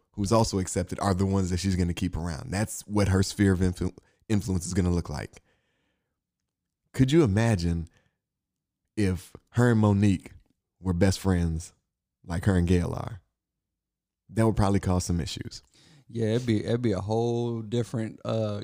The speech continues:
Speaker 2: conversation going on
Speaker 1: Right.
Speaker 2: right there. 'Cause
Speaker 1: Right.
Speaker 2: Monique is, she's raw, real, and uncut.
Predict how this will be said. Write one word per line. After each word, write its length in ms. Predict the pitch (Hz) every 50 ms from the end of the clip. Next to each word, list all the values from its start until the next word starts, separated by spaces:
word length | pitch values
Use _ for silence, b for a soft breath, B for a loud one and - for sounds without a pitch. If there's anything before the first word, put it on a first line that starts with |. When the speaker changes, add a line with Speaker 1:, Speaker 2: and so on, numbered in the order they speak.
| -
Speaker 2:
conversation 920 | - 135 131 131 117 113 110 - 156 156 143 - - 110 104 101 98 - - - -
going 320 | 131 127 117 117 113 113 117
on 320 | 113 107 101 98 110 123 -
Speaker 1:
Right. 200 | 92 78 - -
Speaker 2:
right 240 | - 107 104 104 95 -
there. 320 | 127 139 120 95 - 101 - _
'Cause 120 | 92 87 78
Speaker 1:
Right. 60 | -
Speaker 2:
Monique 420 | 113 110 113 139 175 175 - - 131
is, 140 | 110 - - _ -
she's 380 | 110 - - 135 139 143 127 113
raw, 300 | 107 117 117 117 117 113
real, 260 | 113 117 120 117 117
and 120 | 113 110
uncut. 560 | 107 117 135 - - 123 104 110 - - _